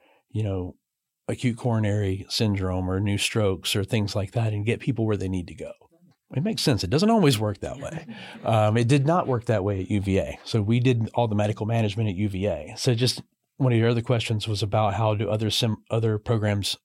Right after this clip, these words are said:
Speaker 1: spread their clinic. At U V A, you did your entire inpatient as a P G Y two. So you were an inpatient resident for twelve straight months,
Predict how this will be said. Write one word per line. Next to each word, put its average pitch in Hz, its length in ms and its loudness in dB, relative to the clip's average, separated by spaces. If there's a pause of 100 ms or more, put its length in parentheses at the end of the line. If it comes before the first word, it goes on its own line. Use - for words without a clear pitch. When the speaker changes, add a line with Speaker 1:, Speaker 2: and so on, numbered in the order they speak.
(120)
Speaker 1:
spread - 320 -2
their 101 120 -4
clinic. 135 400 -2 (760)
At 123 100 0
U 147 140 2
V 165 200 4
A, 151 60 4
you 120 180 0
did 117 200 0
your 110 120 0
entire 147 800 -2
inpatient 113 580 -2 (120)
as 107 160 0
a 107 60 -4
P 104 160 -2
G 98 140 -6
Y 87 160 -2
two. - 220 -8 (560)
So - 180 -6
you 104 260 -2
were 135 200 4
an 101 180 -2
inpatient 131 580 0
resident 104 460 -2 (260)
for - 160 -10
twelve 110 300 -2
straight 95 240 0
months, - 380 -8